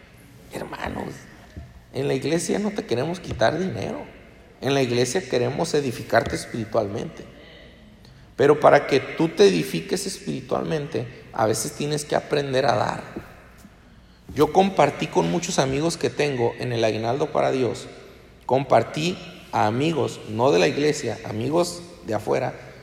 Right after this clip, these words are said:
videos de que dieran para la casa hogar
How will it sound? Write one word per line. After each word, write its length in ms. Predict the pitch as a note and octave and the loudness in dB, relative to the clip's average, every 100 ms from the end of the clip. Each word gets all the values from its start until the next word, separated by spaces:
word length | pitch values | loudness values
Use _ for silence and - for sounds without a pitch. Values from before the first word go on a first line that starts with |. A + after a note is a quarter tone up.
| - - - | -20 -20 -14
videos 680 | D3+ C#3+ B2+ C3+ D#3 F3 - - - - - | -4 2 6 8 6 2 -4 -12 -14 -14 -2
de 180 | C3+ | -2
que 140 | - A#2 | 0 0
dieran 400 | B2 C#3 E3 D#3 | 4 4 4 2
para 180 | C3 A#2 | 0 0
la 140 | G#2 | 0
casa 240 | B2+ B2 | -2 -4
hogar 220 | D3+ G#3 | -4 -4